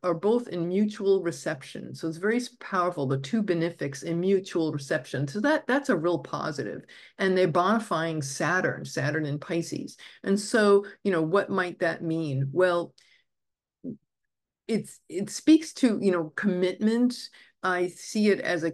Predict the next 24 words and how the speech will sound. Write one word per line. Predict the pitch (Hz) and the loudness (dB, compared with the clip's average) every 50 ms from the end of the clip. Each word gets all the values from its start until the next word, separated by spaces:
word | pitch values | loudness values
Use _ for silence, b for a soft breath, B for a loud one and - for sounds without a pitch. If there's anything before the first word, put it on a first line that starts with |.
| - - | -4 -6
c-, | 185 180 170 - | -6 -6 -6 -2
a | 160 160 | -2 -2
commitment | 156 - - 190 175 170 185 185 - - 190 185 180 180 185 - - - | -2 -2 -6 -4 -2 0 0 0 0 0 0 0 0 0 -2 -4 -8 -10
to, | - - 208 180 170 165 165 160 160 151 135 - | -6 -2 2 2 2 2 2 0 0 -2 -4 -6
um, | 165 160 156 143 139 139 135 | -6 -6 -4 -4 -6 -6 -6
with | 139 165 165 147 139 135 - | -2 0 0 0 0 -6 -14
Saturn | - - - 180 175 165 165 160 | -8 -4 -2 0 0 0 0 0
and | 151 135 | -2 -2
Pisces, | 139 190 175 175 170 - 151 143 147 143 135 | -2 0 0 0 -2 -2 -2 -2 -2 0 0
making | 165 165 175 180 180 180 196 170 160 | 0 2 2 2 2 2 0 0 0
a | 156 | -2
commitment | 139 165 175 120 160 170 165 143 - | -4 -6 -6 -6 -4 -4 -4 -4 -4
to | - 151 | -6 -6
spiritual | 135 - - - 160 156 165 180 180 - 185 180 180 160 | -6 -6 -4 0 2 4 4 4 2 2 2 2 2 2
disciplines | - 170 160 - - 196 - - 214 202 202 202 208 208 208 202 208 - - b b b b b _ _ | 2 -2 -2 -2 -4 -6 -4 -2 0 0 2 4 6 6 4 4 2 -4 -14 b b b b b _ _
as | 170 170 165 156 156 | 0 0 0 2 0
an | 165 156 139 | 0 -2 -2
aspect | 151 160 156 175 185 - - - 190 185 180 180 180 - | -6 -6 -6 -6 -6 -8 -6 -2 0 0 0 0 -4 -8
of | 151 - 170 170 165 156 156 | -6 -2 0 0 0 0 -2
what's | 160 156 151 160 165 170 170 - - | -4 -6 -2 2 2 2 2 0 -4
ahead | 156 131 - - 170 175 180 175 175 | -8 -8 -6 -4 -4 -2 -4 -4 -6
for | - 185 | -8 0
this | 170 202 202 202 - - | 0 2 0 0 -2 -2
year. | - 214 220 233 247 269 262 | 0 2 2 2 2 0 -2